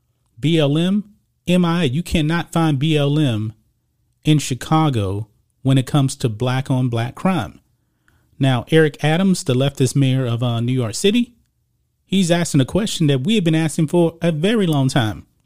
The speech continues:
Where's B L M? Where, where are they? Check this out.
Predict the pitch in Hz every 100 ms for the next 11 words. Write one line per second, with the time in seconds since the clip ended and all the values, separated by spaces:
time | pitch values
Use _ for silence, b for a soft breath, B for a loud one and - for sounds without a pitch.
0 | _ _ _ _ _ _ - 107 127 143
1 | 123 147 143 135 98 - _ _ _ _
2 | _ _ _ _ 131 170 135 170 190 185
3 | 120 90 - _ _ _ _ _ _ -
4 | 180 175 175 - 107 -